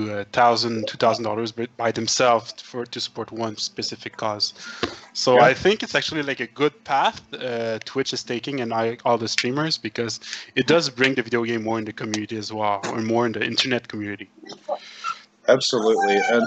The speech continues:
Speaker 2: to, uh, kinda end this topic and move ourselves along, I did wanna say that the person who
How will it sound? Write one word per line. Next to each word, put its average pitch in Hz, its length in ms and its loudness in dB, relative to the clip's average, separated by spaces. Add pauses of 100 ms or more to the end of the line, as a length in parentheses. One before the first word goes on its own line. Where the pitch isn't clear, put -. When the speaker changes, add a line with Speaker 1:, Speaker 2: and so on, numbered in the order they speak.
(100)
Speaker 2:
to, 135 80 8 (120)
uh, 107 220 6
kinda 110 340 2 (100)
end 113 200 -2
this 107 180 -2
topic 110 460 0
and 101 80 4 (100)
move 98 120 -4
ourselves 98 460 -4 (140)
along, 95 300 -8 (360)
I 110 100 0
did 113 220 2
wanna 110 280 -2
say 101 300 0
that 98 180 -6
the - 80 -2
person 120 420 -4
who 101 140 -16